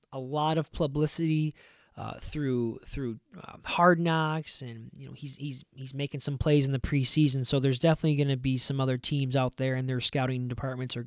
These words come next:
probably taking note of a guy like Keelan Doss. Now, th-, this could certainly change if Doss goes out there and has two more impressive, uh, preseason games,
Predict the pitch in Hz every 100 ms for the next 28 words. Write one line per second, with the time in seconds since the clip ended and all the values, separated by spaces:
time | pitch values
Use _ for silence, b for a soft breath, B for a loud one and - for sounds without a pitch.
0 | - 151 139 139 127 117 B B B -
1 | 156 139 131 123 127 127 123 - b b
2 | b - 135 123 127 123 120 120 117 _
3 | - - 127 120 120 131 120 117 - B
4 | B B B - 202 190 185 196 - -
5 | 214 185 233 - 170 - 160 135 - 226
6 | 208 185 165 135 160 165 - 165 151 147
7 | 139 160 156 143 139 - 185 165 156 143
8 | 139 160 147 - 139 131 B B B B
9 | _ - - - - 170 - 208 185 180
10 | 180 175 170 170 165 -